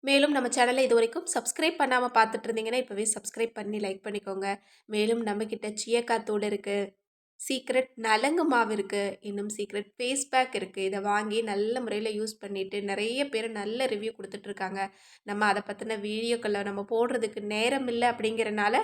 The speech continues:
நம்ம அதை பத்தி நம்ம பார்க்க முடியல. வாங்கினவங்களுக்கு தெரியும் எந்த அளவு யூஸ்ஃபுல்லா இருக்கு அப்படின்னு.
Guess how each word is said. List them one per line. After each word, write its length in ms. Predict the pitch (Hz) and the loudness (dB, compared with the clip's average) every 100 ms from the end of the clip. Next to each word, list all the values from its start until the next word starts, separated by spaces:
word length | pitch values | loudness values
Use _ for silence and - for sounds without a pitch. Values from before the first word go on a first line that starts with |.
| - - _ | 0 -16 _
நம்ம 220 | 214 214 | -2 2
அதை 160 | 214 214 | 4 2
பத்தி 240 | 208 208 | -2 -2
நம்ம 220 | 226 214 208 | -2 -2 -2
பார்க்க 360 | 214 233 233 240 | 2 2 4 0
முடியல. 400 | 208 202 202 208 214 - _ _ - | 2 2 2 -2 -4 -12 _ _ 2
வாங்கினவங்களுக்கு 960 | 220 240 269 269 262 254 254 262 262 294 | 6 6 6 4 2 4 4 4 2 2
தெரியும் 460 | 240 214 220 269 453 - _ _ | 4 4 4 4 4 2 _ _
எந்த 280 | 220 226 262 | -4 -2 4
அளவு 220 | 262 262 | 4 4
யூஸ்ஃபுல்லா 420 | 262 220 220 214 214 | 2 -2 -4 -2 2
இருக்கு 260 | 208 208 214 | 2 0 -4
அப்படின்னு. 380 | 208 202 208 | -2 -2 2